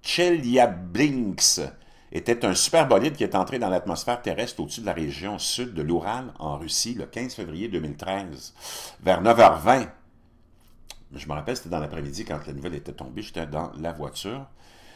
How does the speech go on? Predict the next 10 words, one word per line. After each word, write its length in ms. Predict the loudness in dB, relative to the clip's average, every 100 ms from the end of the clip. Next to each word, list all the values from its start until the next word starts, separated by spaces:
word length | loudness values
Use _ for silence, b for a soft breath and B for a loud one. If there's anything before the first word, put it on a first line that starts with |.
| b b b b _ _
C'était 200 | -4 2
d'un 480 | 6 10 10 8 4
diamètre 500 | 4 6 6 6 4
pas 100 | 4
énorme, 300 | 4 4 4
de 80 | 2
cinquante-neuf 580 | 0 0 0 0 -2 -4
pieds, 200 | -2 0
de 160 | 2
neuf 600 | 0 0 -2 -2 -16 -20